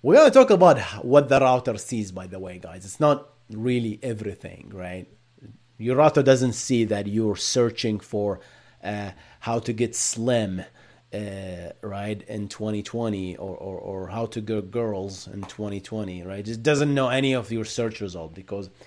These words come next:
it's encrypted between, it's an end-to-end encryption, in this case with Google, right? So, and, and unless the router serves you your own certificate, the, the Google certificate, which is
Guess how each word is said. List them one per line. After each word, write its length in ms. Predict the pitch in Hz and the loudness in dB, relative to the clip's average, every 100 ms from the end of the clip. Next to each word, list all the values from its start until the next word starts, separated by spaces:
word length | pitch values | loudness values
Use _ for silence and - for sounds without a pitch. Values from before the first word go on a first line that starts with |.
| _ | _
it's 180 | 104 - | -12 -8
encrypted 460 | 113 120 131 127 98 | -6 -4 -4 -4 -6
between, 460 | 107 - 107 101 _ - | -10 -6 -6 -6 _ -16
it's 140 | 110 | -8
an 160 | 120 113 | -6 -6
end-to-end 500 | 123 123 123 117 117 | -6 -6 -4 -4 -4
encryption, 580 | 110 113 107 117 107 101 - | -4 -6 -6 -4 -4 -6 -10
in 80 | 104 | -10
this 160 | 104 | -10
case 220 | - 104 104 | -10 -12 -12
with 180 | 92 | -10
Google, 400 | 98 120 104 90 87 | -4 -4 -4 -8 -8
right? 280 | 98 104 - - _ | -8 -10 -12 -20 _
So, 160 | - 104 | -12 -10
and, 220 | - 107 104 | -10 -14 -14
and 120 | 110 | -14
unless 320 | 110 123 131 127 | -8 -2 -2 0
the 120 | 123 | 0
router 340 | 123 117 120 | 0 0 -2
serves 400 | 107 120 117 104 | -2 -2 -2 -2
you 100 | 107 | -2
your 260 | 107 107 104 | 0 0 -2
own 160 | 98 | -6
certificate, 680 | 95 95 - 101 87 - 92 | -10 -12 -12 -12 -10 -12 -10
the, 260 | 98 - - | -8 -10 -12
the 120 | 110 107 | -8 -6
Google 360 | 113 120 113 | -4 -2 -2
certificate, 500 | 104 104 - 101 90 | -6 -10 -12 -14 -12
which 180 | 101 110 | -10 -12
is 160 | 92 | -14